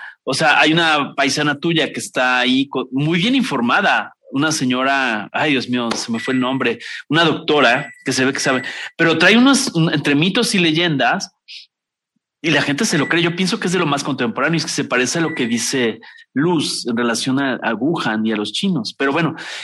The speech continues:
volviendo al tema, ¿y qué otras leyendas as-, asiáticas hay?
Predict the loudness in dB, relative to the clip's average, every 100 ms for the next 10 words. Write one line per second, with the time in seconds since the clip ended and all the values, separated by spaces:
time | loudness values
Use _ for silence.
0 | -6 0 4 6 6 4 4 4 2 0
1 | 0 2 2 2 2 2 0 -2 -4 -4
2 | -2 -4 -4 -4 -4 -6 -6 -4 -4